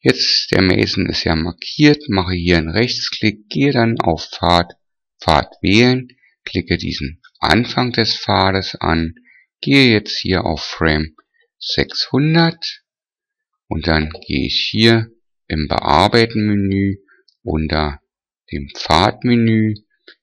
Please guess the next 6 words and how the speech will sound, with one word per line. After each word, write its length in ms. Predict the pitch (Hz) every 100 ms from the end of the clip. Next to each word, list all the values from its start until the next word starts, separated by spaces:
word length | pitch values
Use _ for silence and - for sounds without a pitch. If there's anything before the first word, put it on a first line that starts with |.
| _ -
klicke 260 | - -
ich 140 | 78 -
dann 240 | 78 73
hier 380 | 73 90 92 -
ein 380 | 80 78 78 - _ _ _
Position 880 | - 85 80 - - 71 67 69